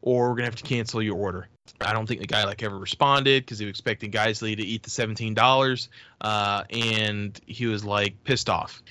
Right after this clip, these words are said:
And I was, like, automatically kinda like, jumping against Geisley just 'cause I had that predisposition against anything from Pennsylvania.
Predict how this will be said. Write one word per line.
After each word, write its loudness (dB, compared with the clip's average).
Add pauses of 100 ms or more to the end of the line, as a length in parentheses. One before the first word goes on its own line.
(180)
And 0
I 2
was, -2
like, 0
automatically 4
kinda -6
like, -4 (340)
jumping -2
against -4
Geisley 0
just -6
'cause -6
I -6
had 0
that -2
predisposition -2
against -2
anything 0
from -6
Pennsylvania. 2